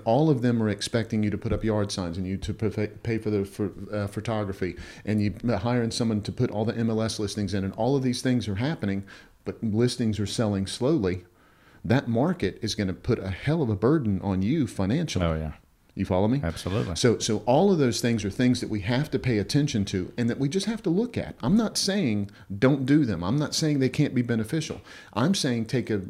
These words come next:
Speaker 1: take a look at the market, see how it matches with what it is that you're doing. Look at your skill set, look at your timing. Collectively put all those things together and see where you need to spend your time and keep going back and taking a look at it.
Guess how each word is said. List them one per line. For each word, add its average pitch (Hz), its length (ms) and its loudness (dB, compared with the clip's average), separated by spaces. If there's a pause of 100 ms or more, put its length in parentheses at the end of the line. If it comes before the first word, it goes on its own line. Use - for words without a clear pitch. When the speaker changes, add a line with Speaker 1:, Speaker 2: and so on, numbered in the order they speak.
Speaker 1:
take 113 180 0
a 98 60 0
look 123 260 2
at - 80 -2
the 127 80 2
market, 127 400 -2
see 123 140 -2
how 110 160 0
it 95 60 0
matches 113 500 2
with 110 180 -2
what 110 120 2
it 110 80 2
is 110 140 2
that 107 60 -2
you're 107 120 -2
doing. 95 280 -2
Look 143 180 0
at 156 140 -2
your 139 80 0
skill 131 340 2
set, 95 240 -4
look 127 160 0
at 165 140 -2
your 131 100 -2
timing. 127 400 -2 (280)
Collectively 131 600 2
put 117 220 0
all 123 140 0
those 160 200 -2
things 139 220 0
together 135 340 -2
and 107 180 -2
see 208 300 -2
where 151 180 -2
you 135 140 2
need 127 200 2
to 104 60 -2
spend 123 360 0
your 101 80 -2
time 147 420 -2 (540)
and 139 160 2
keep 196 220 2
going 160 260 2
back 156 320 -2
and 123 100 0
taking 131 340 0
a 98 40 4
look 127 260 2
at 65 140 -4
it. - 160 -18